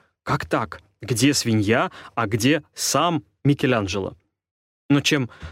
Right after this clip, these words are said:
дольше я читал о творческом процессе великих людей, тем быстрее созревала во мне одна мысль. Часто автор сочиняет не за столом, а по пути к столу. Не в тишине кабинета, а за шумным обедом.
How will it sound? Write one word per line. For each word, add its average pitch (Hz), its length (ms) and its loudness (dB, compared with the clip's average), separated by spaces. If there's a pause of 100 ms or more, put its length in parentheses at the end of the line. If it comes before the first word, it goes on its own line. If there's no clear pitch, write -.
дольше 139 380 2
я 117 160 4
читал 120 340 2
о 107 60 2
творческом 120 500 0
процессе 120 460 0
великих 113 440 0
людей, 139 380 2 (260)
тем 135 260 2
быстрее 135 600 2
созревала 131 720 2
во 123 140 2
мне 117 280 2
одна 120 320 0
мысль. 107 440 0 (420)
Часто 127 420 0 (240)
автор 170 320 -2
сочиняет 139 760 2
не 147 120 4
за 139 140 2
столом, 131 560 2 (280)
а 147 200 0
по 143 160 0
пути 117 500 0 (160)
к - 60 -16
столу. 101 480 -2 (360)
Не 139 300 4
в - 140 -18
тишине 135 500 4
кабинета, 127 640 2 (220)
а 135 240 -2
за 104 180 -2
шумным 156 500 4
обедом. 104 480 0